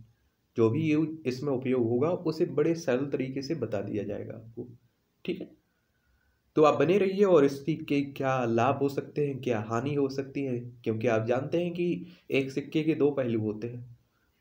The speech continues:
तो इसमें भी आप कोई भी काम करते हैं, तो उसके नुकसान भी होते हैं, उसके फ़ायदे भी होते हैं।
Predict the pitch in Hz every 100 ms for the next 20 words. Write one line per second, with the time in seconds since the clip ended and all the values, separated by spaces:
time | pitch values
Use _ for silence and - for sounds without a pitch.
0 | - 120 123 151 156 175 170 135 - 143
1 | 135 165 156 143 147 147 170 170 123 -
2 | 123 113 - 139 147 147 139 147 160 151
3 | - 127 104 107 117 - 113 110 - -